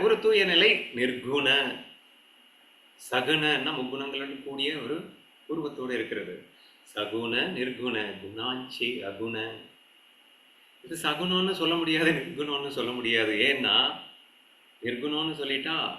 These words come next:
இந்த உலகம்னு ஒண்ணு இருக்குல்ல, இப்போ உலகம் உண்மையா அப்படின்னு கேட்டா இல்ல இல்ல. அப்ப நிர்குணமா? நிர்குணம்னு சொல்ல முடியாதுடா, சகுனம்னு சொல்ல முடியாதுடா. இது குணாதீத்தனாக இருக்கின்றது. குணங்கள்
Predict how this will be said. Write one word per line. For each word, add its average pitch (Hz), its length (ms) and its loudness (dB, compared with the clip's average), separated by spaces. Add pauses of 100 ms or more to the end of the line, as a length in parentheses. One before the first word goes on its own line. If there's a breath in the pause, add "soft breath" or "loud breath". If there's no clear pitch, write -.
(420)
இந்த 135 200 -6
உலகம்னு 160 360 -6
ஒண்ணு 139 140 -6
இருக்குல்ல, 139 340 -4 (880 soft breath)
இப்போ 143 200 -12
உலகம் 156 320 0
உண்மையா 175 360 4
அப்படின்னு 156 280 0
கேட்டா 147 220 2 (120)
இல்ல 156 140 2 (120)
இல்ல. 139 120 0 (540)
அப்ப 131 180 -8
நிர்குணமா? 143 440 -2 (100)
நிர்குணம்னு 165 500 2
சொல்ல 180 160 4
முடியாதுடா, 147 460 2 (100)
சகுனம்னு 170 480 2
சொல்ல 147 180 0
முடியாதுடா. 127 480 2 (460 loud breath)
இது 123 100 0 (200)
குணாதீத்தனாக 156 1040 0
இருக்கின்றது. 120 520 0 (400 loud breath)
குணங்கள் 135 680 2